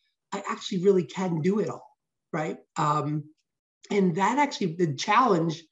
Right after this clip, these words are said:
sort of disappeared, and it became, I would say, the, uh, the fuel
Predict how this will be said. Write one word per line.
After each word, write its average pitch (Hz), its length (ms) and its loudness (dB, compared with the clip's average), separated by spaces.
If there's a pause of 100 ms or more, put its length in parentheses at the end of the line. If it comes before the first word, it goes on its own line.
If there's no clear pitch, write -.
(160)
sort 220 220 0
of - 100 4
disappeared, 214 640 0
and 165 120 -2
it 147 80 -4
became, 170 460 -2
I 156 80 -6
would 151 160 -6
say, 165 180 -4
the, 147 300 -4
uh, 135 80 -4
the 135 120 -4
fuel 175 640 0